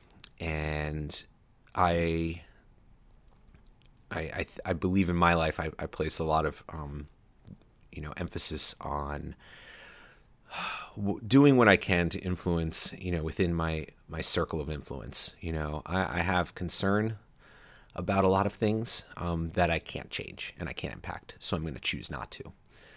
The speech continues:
What can I impact, though? What can I influence? Um, I think that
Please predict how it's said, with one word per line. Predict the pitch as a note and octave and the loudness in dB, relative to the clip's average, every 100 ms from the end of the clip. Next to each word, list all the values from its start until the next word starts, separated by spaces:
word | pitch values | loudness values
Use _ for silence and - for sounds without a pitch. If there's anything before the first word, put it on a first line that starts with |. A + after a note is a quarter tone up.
| - - - _ - - | -20 -20 -20 _ -16 4
What | A#2+ C#3+ | 4 6
can | F#3 D#3+ | 4 8
I | |
impact, | F#2+ E2+ D#2+ - | 6 6 0 -2
though? | - | -2
What | E2+ - | 0 2
can | D3+ | 4
I | A#2+ | 6
influence? | A#2+ A#2+ C#2 G1+ G1+ - - - - _ - - - - - | 6 2 -8 -8 2 2 2 -6 -20 _ -20 -20 -20 -20 -6
Um, | F#2+ F#2 F2+ E2+ | -2 0 0 -2
I | - | -2
think | G#2+ - A#2+ C3 | -2 6 4 4
that | A2+ G#2 G2 - | 4 4 4 -4